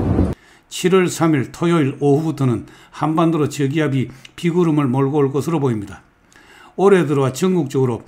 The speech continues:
단시간에 가장 많은 비가 내리지 않을까 생각됩니다. 윈디어의 구름 영상입니다. 칠월 이 일 장마 전선이 중국 대륙에서 일본 열도에 길게 이어져 있습니다.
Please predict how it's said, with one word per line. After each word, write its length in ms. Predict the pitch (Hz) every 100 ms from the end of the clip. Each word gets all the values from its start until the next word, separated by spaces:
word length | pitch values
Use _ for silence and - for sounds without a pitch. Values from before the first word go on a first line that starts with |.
| - -
단시간에 560 | - 135 151 151 170 151
가장 320 | - 117 170
많은 260 | 156 147 139
비가 320 | 143 143 143
내리지 320 | 143 143 131 127
않을까 420 | 123 123 113 98 - _
생각됩니다. 760 | - 127 120 110 92 90 - - _ _ _ _ _ _ _ _ _ _ _ _ _ _ _ _ _
윈디어의 600 | 110 156 202 170 160 156
구름 380 | - 170 170 175
영상입니다. 680 | 143 143 156 131 101 - - - _ _ - _ -
칠월 520 | - 180 190 185 151
이 140 | 131 143
일 160 | 104 - _
장마 400 | - 143 165 180
전선이 360 | 165 165 151 131
중국 340 | 131 185 160 131
대륙에서 520 | 143 143 131 135 117 - -
일본 340 | 160 175 175 165
열도에 340 | 156 147 131
길게 400 | - 151 143 160
이어져 380 | 180 170 147 160
있습니다. 440 | 131 123 95 -